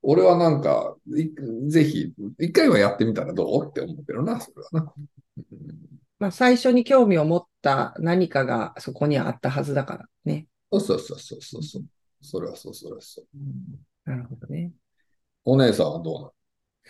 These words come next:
Speaker 2: いや、私も、まあ、復習のためにあまり時間は使わないけど、うん。まあ、でもやっぱりさっきリュウク言ってたみたいに、その学んだな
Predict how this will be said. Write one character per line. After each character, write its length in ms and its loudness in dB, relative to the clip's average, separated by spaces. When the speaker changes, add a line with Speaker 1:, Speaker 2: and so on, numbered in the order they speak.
Speaker 2:
い 60 -4
や、 80 0
私 400 -2
も、 180 4
ま 640 4
あ、 20 -20
復 160 -8
習 280 -2
の 140 2
た 200 2
め 160 2
に 160 0
あ 120 -2
ま 140 -4
り 140 0
時 180 -8
間 240 2
は 120 -2
使 220 -6
わ 200 4
な 140 4
い 240 -2
け 140 -2
ど、 480 0
う 80 -6
ん。 160 -8
ま 100 0
あ、 60 4
で 100 6
も 160 8
や 100 6
っ 100 -4
ぱ 100 2
り 240 2
さ 120 -2
っ 40 -4
き 100 -8
リ 80 -2
ュ 40 -2
ウ 40 -10
ク 80 -4
言 80 -2
っ 20 -14
て 120 -12
た 100 -4
み 140 0
た 140 -2
い 40 -2
に、 300 0
そ 160 2
の 120 4
学 320 6
ん 80 4
だ 120 4
な 200 0